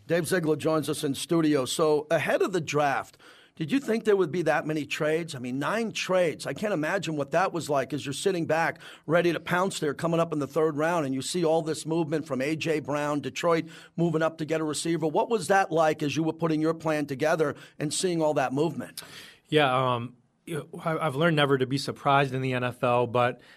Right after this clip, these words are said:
Speaker 2: um, you know, it, it was a, a, fear, a flurry of activity,
Speaker 1: Yeah.
Speaker 2: and it was,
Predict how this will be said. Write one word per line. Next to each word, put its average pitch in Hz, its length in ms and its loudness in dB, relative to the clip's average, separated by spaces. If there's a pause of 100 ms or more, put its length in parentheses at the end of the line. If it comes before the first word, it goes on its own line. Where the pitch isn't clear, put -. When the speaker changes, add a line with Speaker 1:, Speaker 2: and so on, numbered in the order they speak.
(160)
Speaker 2:
um, 120 500 -2 (380)
you 135 80 -4
know, 127 140 -2
it, 143 300 0
it 151 180 -4
was 139 280 2
a, 131 80 2
a, 131 460 -2
fear, 156 320 -2
a 139 320 -2
flurry 160 420 8
of 135 100 6
activity, 147 680 4
Speaker 1:
Yeah. 151 80 6
Speaker 2:
and 135 100 2
it 143 80 -2
was, 139 320 4